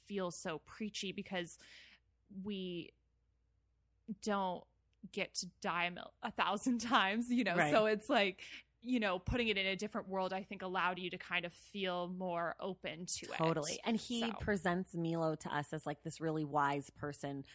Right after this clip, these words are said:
Speaker 2: because Milo has lived so many lives. And so I
Speaker 1: Right.
Speaker 2: feel like that's also part of it. Like, a lot of the things that he says are reflections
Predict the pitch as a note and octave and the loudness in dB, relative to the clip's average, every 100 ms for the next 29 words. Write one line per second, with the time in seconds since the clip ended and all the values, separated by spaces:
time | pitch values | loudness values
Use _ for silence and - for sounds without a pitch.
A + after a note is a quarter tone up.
0 | - E3 - F#3 E3 D#3 D3 D3 C#3+ C#3+ | -10 -10 -2 0 0 0 -2 -2 -4 -4
1 | D3 C3+ - - C#3+ C#3 C#3 C#3 C3 C3 | -4 -4 -2 2 2 2 -2 -2 -2 0
2 | C3+ D3 B3 E4 - - - - - F#3+ | 0 0 -4 -6 -10 -14 -18 -20 0 2
3 | F#3+ F3 E3+ - F3 E3 - D3 D3+ - | 6 6 6 4 2 2 2 0 0 0
4 | D#3 D#3+ - D3 D3 D3+ D#3+ D#3 E3+ F3 | 0 0 -2 -2 -2 -2 0 6 6 6
5 | D#3+ D#3+ D#3+ D#3 D3 C#3+ D3 C#3+ - D3 | 2 -2 -2 -2 -4 -4 -2 -2 0 0
6 | D3 - D#3 C#3+ - C#3+ C#3+ C#3+ | -2 -2 -2 -2 -4 -6 -4 -6